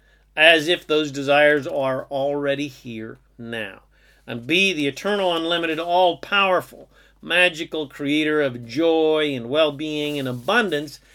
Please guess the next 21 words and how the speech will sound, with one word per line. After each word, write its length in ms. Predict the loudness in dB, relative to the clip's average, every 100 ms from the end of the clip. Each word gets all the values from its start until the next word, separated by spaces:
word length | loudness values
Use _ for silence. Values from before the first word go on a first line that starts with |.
| -20 _ _
that 320 | 0 2 2
you 200 | -2 -8
truly 440 | -8 -4 -4 -4 -4
are, 400 | -4 -2 -4 -6 -16 _
and 280 | -8 -6 -6
create 540 | -8 -4 0 0 -2 _ _
the 120 | -16 -16 _
fun, 360 | 2 4 0 -8 _ _ _ _ _ -16
exciting, 720 | -10 4 10 10 10 6 -6 _ _ _ -10
and 140 | -8
abundant 480 | -4 0 2 4 2
life 520 | 4 6 4 2 -12 _ _ _ _ _ _ _ _
that 160 | -14 -4
you 240 | 0 2
have 220 | 2 0
come 320 | 0 2 2 0
here 520 | -2 0 0 -2 -8 _ _ _ _ -10
to 400 | -4 -2 -2 -6 _ _ _ _
create. 640 | -14 -8 -8 -8 -12 -18 -20 _ _ _ _ _ _ _ _ -20 _ _ -20 _ -20 -20 _ _ _ _
All 60 | 6
right. 300 | 8 10